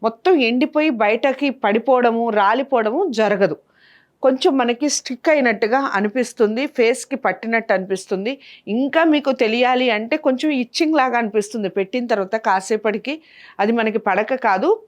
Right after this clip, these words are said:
ఇంకా మనల్ని "తీసేయండి, నా ముఖం మీద నుంచి ఈ మిశ్రమం తీసేయండి" అని అదొక సిగ్నల్ లాగా అనిపిస్తుంది, ఆ ఇచ్చింగ్ ఫీలింగ్ వస్తుంది. తేనె ఉండటం వల్ల గట్టి పడిపోవటం, రాలటం అనేది జరగదు, అది ఒకటి గుర్తుపెట్టుకోండి.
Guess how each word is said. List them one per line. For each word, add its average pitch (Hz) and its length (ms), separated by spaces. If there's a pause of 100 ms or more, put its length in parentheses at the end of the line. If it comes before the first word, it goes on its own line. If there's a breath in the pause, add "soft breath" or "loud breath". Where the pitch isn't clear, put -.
(160)
ఇంకా 214 180
మనల్ని 196 480 (240)
"తీసేయండి, 247 720
నా 208 140
ముఖం 202 360
మీద 214 160
నుంచి 202 320
ఈ 196 200
మిశ్రమం 214 440
తీసేయండి" 202 440
అని 214 100
అదొక 190 440 (420 loud breath)
సిగ్నల్ 254 500
లాగా 220 240
అనిపిస్తుంది, 208 640
ఆ 226 80
ఇచ్చింగ్ 226 440
ఫీలింగ్ 190 360
వస్తుంది. 196 500 (640 soft breath)
తేనె 285 260
ఉండటం 233 420
వల్ల 220 200
గట్టి 202 300
పడిపోవటం, 220 500
రాలటం 214 540
అనేది 190 460
జరగదు, 170 380 (280)
అది 180 140
ఒకటి 214 200
గుర్తుపెట్టుకోండి. 190 720